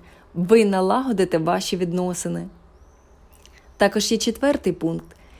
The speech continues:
Він цікавий також для людей, які багато працюють. Ви набудете певну особливість перечувати, перечувати майбутні події.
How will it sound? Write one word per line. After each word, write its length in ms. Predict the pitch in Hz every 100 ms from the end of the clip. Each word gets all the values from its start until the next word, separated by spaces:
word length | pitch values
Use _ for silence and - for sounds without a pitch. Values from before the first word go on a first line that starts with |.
| - 202
Він 200 | 294 330
цікавий 520 | 285 - 294 277 208
також 380 | 220 233 208 175
для 120 | 190
людей, 400 | 185 175 220 208
які 200 | 180 175
багато 340 | 170 175 180
працюють. 680 | 180 180 - 175 165 165 - - - - - -
Ви 280 | 165 214 277
набудете 560 | 254 196 185 180 175 175 -
певну 420 | 226 220 190 175
особливість 800 | 180 - 175 170 208 226 170 170 - -
перечувати, 640 | 185 180 - 180 214 233 - - - -
перечувати 520 | 190 185 196 247 226
майбутні 440 | 185 170 202 202
події. 540 | 202 208 175 170 165